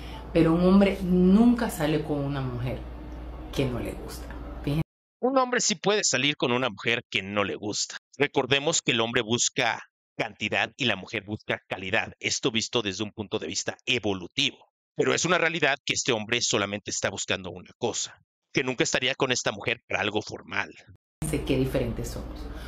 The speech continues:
Speaker 1: Una mujer puede salir con un hombre por aburrimiento, por querer que le paguen una comida, pero un hombre jamás va a invertir tiempo y dinero en alguien que sabe que no va a tener un beneficio. Entonces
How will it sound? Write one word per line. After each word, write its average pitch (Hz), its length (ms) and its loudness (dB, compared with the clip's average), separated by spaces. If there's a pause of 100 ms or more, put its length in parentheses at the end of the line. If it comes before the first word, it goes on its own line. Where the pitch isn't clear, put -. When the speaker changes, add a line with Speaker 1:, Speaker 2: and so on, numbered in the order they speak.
(380)
Speaker 1:
Una 185 180 4
mujer 196 260 6
puede 185 160 4
salir 180 220 2
con 196 120 2
un 202 60 4
hombre 214 180 4
por 190 200 4
aburrimiento, 185 1120 4
por 151 400 2
querer 151 240 4
que 160 80 4
le 160 80 6
paguen 156 320 2
una 156 200 4
comida, 170 600 4 (260)
pero 185 160 4
un 190 80 6
hombre 214 240 6
jamás 208 380 4
va 208 40 -2
a 202 40 2
invertir 185 400 0
tiempo 175 500 -2
y 185 80 2
dinero 160 600 0
en 151 160 -2
alguien 175 400 0 (400)
que 165 120 0
sabe 156 220 2
que 156 80 4
no 143 120 2
va 135 80 2
a - 20 0
tener 131 200 2
un 131 100 2
beneficio. - 640 -4 (600)
Entonces 175 380 2